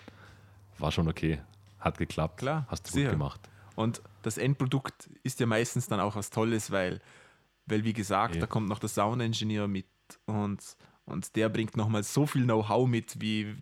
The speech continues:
Speaker 2: die Musiker meistens nicht mal zusammen haben, wenn wir von
Speaker 1: Ja.
Speaker 2: unserem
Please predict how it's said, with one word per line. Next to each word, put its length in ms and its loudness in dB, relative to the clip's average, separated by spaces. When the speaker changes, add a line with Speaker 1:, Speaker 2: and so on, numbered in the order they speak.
Speaker 2:
die 60 0
Musiker 600 2
meistens 400 0
nicht 160 -4
mal 120 0
zusammen 440 -2
haben, 320 -2
wenn 240 -2
wir 240 0
von 300 -4
Speaker 1:
Ja. 40 -6
Speaker 2:
unserem 540 0